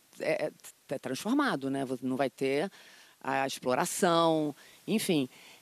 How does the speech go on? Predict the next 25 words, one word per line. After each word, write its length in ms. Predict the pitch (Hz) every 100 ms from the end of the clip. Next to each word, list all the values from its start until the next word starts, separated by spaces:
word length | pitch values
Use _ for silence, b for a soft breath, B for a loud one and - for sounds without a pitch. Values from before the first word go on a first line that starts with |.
| B _ _
é, 540 | - 165 165 160 156 -
é 100 | 117
desigualdade. 1040 | 120 151 151 196 180 175 175 165 170 170 -
Então, 420 | 185 - 214 233
assim, 440 | 214 - 214 180 -
é, 480 | 180 175 165 160 147 b b b b -
e 80 | 202
eu 80 | 220
lembrei 400 | 214 214 220 226
também 240 | 208 202
de 80 | 190
um, 100 | 180
de 100 | 170
um 40 |
livro, 320 | 175 202 175
vocês, 260 | 165 175 - - -
o 80 |
livro 220 | 165 175 160
do 80 |
Érico 260 | 160 165 -
Fron, 460 | - 185 180 156 135 139
A 120 | - 156
Arte 220 | 147 -
de 80 | 156
Amar, 420 | 151 170 147